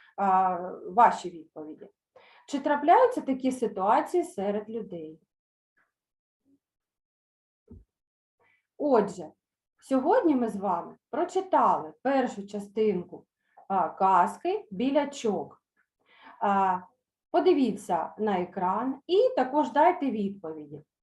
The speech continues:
Сьогодні я прочитав про, закінчіть речення.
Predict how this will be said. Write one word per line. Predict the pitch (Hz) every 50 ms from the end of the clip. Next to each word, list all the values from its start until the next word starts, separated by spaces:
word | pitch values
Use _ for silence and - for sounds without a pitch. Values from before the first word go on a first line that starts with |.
| _ _ _
Сьогодні | _ - 294 302 427 494 480 415 370 294
я | 277 320 320
прочитав | 320 285 277 - - 262 - - 208 202 202 202 - -
про, | 233 240 226 214 196 185 185 185 220 294 392 - - - _ _ _ _ _ _ _ _ _ _ _ _ _ _ _ _ _ _ _ -
закінчіть | 247 254 302 302 - 269 254 - - 202 196 202
речення. | 185 180 175 170 - - - 175 175 165 170